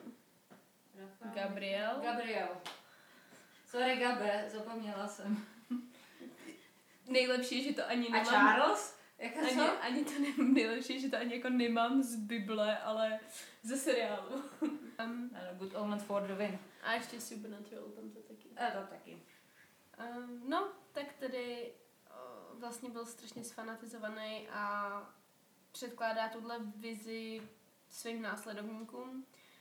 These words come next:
Speaker 2: a aby strhnul tuhle šílenou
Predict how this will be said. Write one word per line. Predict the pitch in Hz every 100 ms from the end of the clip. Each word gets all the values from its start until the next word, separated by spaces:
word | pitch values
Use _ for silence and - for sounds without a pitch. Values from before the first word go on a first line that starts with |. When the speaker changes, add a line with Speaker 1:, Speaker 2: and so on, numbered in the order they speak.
| - - _
Speaker 2:
a | - 233 226 226 226 226 226 -
aby | - 233 262 - - _ _ -
strhnul | - - 240 233 254 262
tuhle | 254 240 233
šílenou | - - 220 220